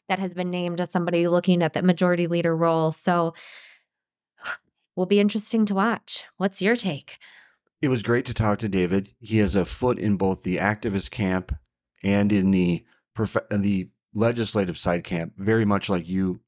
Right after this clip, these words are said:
Speaker 2: have had a foot in both of those camps. Why I wanted to do this episode so much was because of your experience out in Washington and getting someone like David to come in. It really gives our listeners a good appreciation as to what's going on and offers a really good perspective.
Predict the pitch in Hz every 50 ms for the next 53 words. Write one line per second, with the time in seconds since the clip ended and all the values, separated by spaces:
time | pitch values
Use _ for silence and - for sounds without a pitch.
0 | _ - 82 82 80 85 92 87 82 80 80 - - 95 92 - - 113 73 85
1 | 92 90 82 90 87 - - 80 82 85 78 - - 90 85 78 71 - - _
2 | _ _ _ - - - - 180 196 202 202 202 202 202 196 190 180 - 120 139
3 | 127 110 120 107 92 92 - - 95 90 - _ _ _ _ _ - - - 117
4 | 98 92 87 85 82 - - _ _ _ _ _ _ _ _ _ _ _ - 113
5 | 110 98 98 110 104 - 117 110 95 107 98 85 87 92 95 107 117 120 123 -
6 | - - 117 107 101 101 92 - 107 98 92 92 87 87 87 85 85 82 - 90
7 | 82 82 80 80 85 - - 95 90 85 101 98 98 95 - - 98 95 92 90
8 | 82 80 - 101 98 101 95 95 - 82 - - 85 80 78 78 71 _ _ -
9 | - _ _ _ - 95 95 104 107 104 101 87 101 98 90 92 95 90 87 95
10 | 95 - - 101 92 87 80 - 87 80 - 101 95 90 - - - 95 90 -
11 | - 90 90 87 - - 90 82 80 - - 90 85 87 85 - - - 92 87
12 | 85 85 85 85 85 82 82 80 78 - 90 80 - - - - 101 90 95 98
13 | 92 92 85 92 82 - - 80 - - 85 82 - - 80 - -